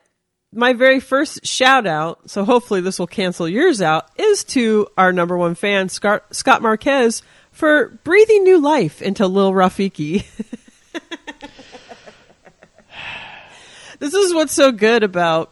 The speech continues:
these shows being recorded because, you know, people can listen to back episodes and maybe people are catching up and then they can relive the beautiful Lil Rafiki.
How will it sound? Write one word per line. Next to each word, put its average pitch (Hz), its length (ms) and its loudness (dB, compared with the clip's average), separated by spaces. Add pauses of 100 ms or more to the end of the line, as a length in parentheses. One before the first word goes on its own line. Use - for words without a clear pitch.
(140)
these 214 240 -2
shows 208 480 0
being 185 240 -2
recorded 208 580 0
because, 202 560 0
you 247 80 -4
know, 202 140 0
people 185 340 -6
can 170 220 -6
listen 170 600 -8 (120)
to - 100 -12
back 180 440 -4 (260)
episodes 190 800 -2
and 143 280 -6 (300)
maybe 349 220 0
people 339 240 0
are 302 80 0
catching 277 420 -4
up 208 360 -6
and 190 160 -2
then 190 100 -4
they 208 140 -4
can 208 400 -8 (520)
relive 226 920 0 (1300)
the 254 80 0
beautiful 247 520 2
Lil 226 240 2
Rafiki. - 840 -6